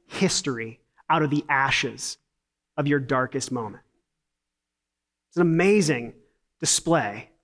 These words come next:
of grace. And so Jacob then, look what happens after this dream. In verse sixteen, it says, "When Jacob awoke from his sleep, he said,"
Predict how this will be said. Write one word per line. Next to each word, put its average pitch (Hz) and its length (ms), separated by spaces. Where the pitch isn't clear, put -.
of 127 120
grace. 135 560
And 143 100
so 165 120
Jacob 185 420
then, 160 240
look 180 120
what 175 100
happens 165 340
after 156 240
this 135 180
dream. 143 400
In 165 140
verse 175 260
sixteen, 190 540
it 180 80
says, 180 180
"When 175 160
Jacob 185 400
awoke 175 400
from 214 160
his 190 220
sleep, 196 420
he 170 140
said," 156 420